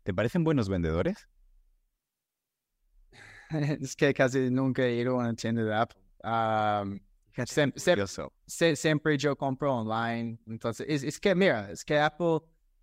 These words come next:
Speaker 2: ha, ha construido una marca tan, tan exitosa, tan fuerte, que casi no necesitan vendedores,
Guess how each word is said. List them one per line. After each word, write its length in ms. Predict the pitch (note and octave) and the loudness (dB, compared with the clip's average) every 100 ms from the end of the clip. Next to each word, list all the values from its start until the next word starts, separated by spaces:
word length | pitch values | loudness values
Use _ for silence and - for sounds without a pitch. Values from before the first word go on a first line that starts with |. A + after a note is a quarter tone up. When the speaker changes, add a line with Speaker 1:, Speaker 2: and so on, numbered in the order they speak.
| _ _ | _ _
Speaker 2:
ha, 400 | C3 B2+ C3 C3+ | -4 -2 2 2
ha 40 | C#3 - | 0 -2
construido 800 | D3 C#3+ - - B2+ C3 B2+ B2 | -4 -4 -4 -4 0 2 0 0
una 200 | A#2+ A#2 | -2 0
marca 340 | A#2+ A#2 A#2+ | 2 2 -2
tan, 560 | A#2 - B2+ B2 B2 B2 _ _ _ - | -4 -2 0 0 -4 -6 _ _ _ 0
tan 200 | C#3 C#3+ | 2 2
exitosa, 580 | - A2 - C#3 A#2 | 0 -4 2 2 2
tan 240 | G#2+ B2+ A#2 | 0 0 0
fuerte, 480 | C3 C3+ C3 C3+ C3 | 0 0 0 -4 -2
que 440 | C3 A#2 A2 G2 _ _ _ _ _ - | -2 -2 -2 -8 _ _ _ _ _ 0
casi 260 | E3 G#3 | 2 4
no 140 | G3+ F3 | 4 4
necesitan 680 | C#3+ C3 A2 D#3+ E3 A#2+ | 4 2 -2 -4 0 2
vendedores, 580 | A2 G2+ G2+ B2+ G2+ | 2 2 2 2 2